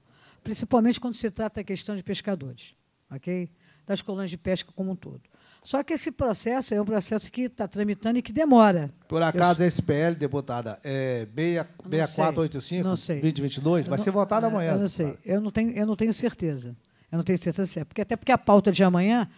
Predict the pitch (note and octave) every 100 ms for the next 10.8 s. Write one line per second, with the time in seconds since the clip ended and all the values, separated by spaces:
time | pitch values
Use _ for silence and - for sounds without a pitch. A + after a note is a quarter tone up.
0 | _ - F#3 G#3 G#3+ - G3+ G3+ F#3 G#3+
1 | G#3 A3 G#3+ F#3+ G3 F#3+ G3+ A#3+ B3+ F3+
2 | D3+ C3 - _ _ _ _ - - _
3 | - _ - G3 G#3+ F#3 G#3+ A3+ F#3 C#4
4 | D4+ C#4+ G#3+ A3 F#3 F3+ G3 F#3+ E3+ F#3+
5 | A3 A#3 A#3 A3 F3+ C4 D4+ - F#3 C#3
6 | B2 _ _ _ _ _ _ _ _ _
7 | _ _ _ _ _ - F#3 F3 A3 A3
8 | G#3+ B3+ C#4 C#4 A3+ A3+ - G3 G#3 D#3+
9 | G3+ A#3+ - B3+ A#3 - A#3 C4+ A#3+ -
10 | A#3 A#3 G#3 B3 - A3 B3 B3